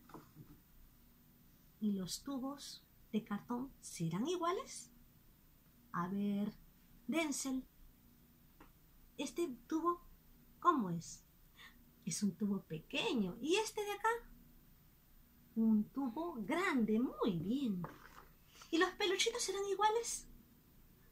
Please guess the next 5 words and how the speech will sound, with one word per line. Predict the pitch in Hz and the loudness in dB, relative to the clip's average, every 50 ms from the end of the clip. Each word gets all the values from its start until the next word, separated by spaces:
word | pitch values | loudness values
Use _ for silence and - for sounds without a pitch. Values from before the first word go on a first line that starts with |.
| - - - - - - - - - - - - - - | -20 -20 -20 -20 -20 -20 -20 -20 -20 -20 -20 -18 -10 -6
A | 277 | -2
ver, | 277 339 349 | 0 2 2
Adriana, | 339 330 349 359 370 359 359 359 370 370 - - - - - - - - - - - - - - - - - - - - - - - - - - - - - - - - - - - - - | 2 4 4 4 4 4 4 2 0 -4 -6 -10 -20 -20 -18 -16 -16 -16 -18 -20 -20 -18 -18 -18 -20 -20 -20 -20 -20 -20 -18 -18 -18 -18 -20 -20 -20 -20 -20 -20 -20 -20 -20 -20 -12 -6 -4
¿este | 269 277 - 311 277 | -2 -2 -2 -2 -2
peluche | - 226 247 302 311 - 392 392 - | -2 -2 -2 0 0 0 -2 -2 -4